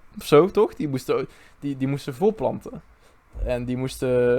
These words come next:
hutjes bouwen. En die moesten vechten tegen allemaal harige beesten en gevaarlijke beesten.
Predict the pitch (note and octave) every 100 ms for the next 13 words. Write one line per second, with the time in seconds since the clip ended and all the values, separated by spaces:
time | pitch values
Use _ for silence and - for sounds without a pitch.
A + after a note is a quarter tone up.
0 | B2+ G#3 - - - - - C#3 D#3 -
1 | B2+ B2+ B2 F#3 - - D#3+ D#3+ D#3+ D#3+
2 | D#3 D3+ D3 B2+ D3+ D#3+ D#3 D#3 F3+ G#3+
3 | D#3 B2+ G#2+ B2+ B2 C3+ B2+ D3+ A#2+ A#2+
4 | A#2+ C#3+ - -